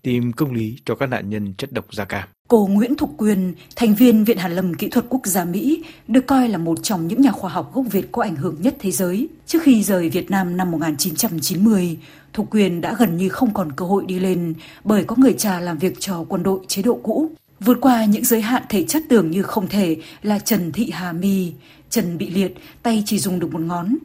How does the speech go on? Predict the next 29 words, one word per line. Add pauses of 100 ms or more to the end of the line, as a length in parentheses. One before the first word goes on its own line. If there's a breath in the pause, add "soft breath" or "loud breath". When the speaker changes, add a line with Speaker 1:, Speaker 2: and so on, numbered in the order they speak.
(260 loud breath)
Speaker 2:
miệng
khó
thốt
thành
lời. (300 loud breath)
Người
được
mệnh
danh
là
thiên
thần
sáu
chân
này (280 loud breath)
là
tác
giả
của
nhiều
cuốn
sách
về
tình
yêu, (240 loud breath)
về
lòng
tử
tế,